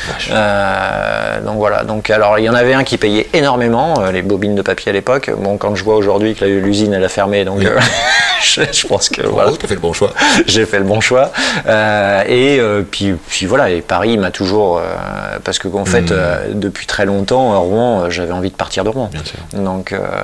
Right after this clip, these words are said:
Speaker 2: donc voilà. Donc, euh, c'était, euh, C'était l'occasion où, euh, vraiment de partir de, euh,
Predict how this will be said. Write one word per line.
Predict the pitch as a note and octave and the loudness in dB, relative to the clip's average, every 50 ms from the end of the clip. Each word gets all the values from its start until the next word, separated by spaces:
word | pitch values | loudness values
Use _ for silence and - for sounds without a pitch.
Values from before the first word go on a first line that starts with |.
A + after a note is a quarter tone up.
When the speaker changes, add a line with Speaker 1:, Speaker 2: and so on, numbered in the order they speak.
| G2+ - | -4 -4
Speaker 2:
donc | G2+ G2+ | -4 -2
voilà. | G2+ A2 A#2 G2+ | 0 2 2 0
Donc, | F2+ F#2 F#2+ - | 0 -2 -8 -8
euh, | G2 F#2 | -8 -8
c'était, | - - G2 F2+ - G#2 G#2+ F#2+ | -8 -8 -8 -4 0 0 2 2
euh, | F2+ F2+ F2+ F#2 - - G2+ | 0 -2 -4 -4 -4 -4 -4
C'était | F#2 - G#2 | -2 0 0
l'occasion | G#2 F#2+ A2+ G#2+ G2 F#2 G2+ A2 G#2+ G#2 G2 | 0 2 2 2 2 2 2 2 2 2 2
où, | F#2+ F2+ E2+ E2+ E2+ | 0 0 -2 -2 -4
euh, | F2 E2+ E2 - - - - - - | -6 -8 -10 -10 -14 -16 -14 -10 -8
vraiment | G2 F2+ F#2 F2+ G2+ G#2+ A2 | -4 -2 0 0 2 2 2
de | A2+ G#2 | 2 0
partir | F#2+ - - - - A2 G#2+ G2+ | 0 -2 -4 -4 -4 -4 -4 -2
de, | F2+ | -4
euh, | F2 | -6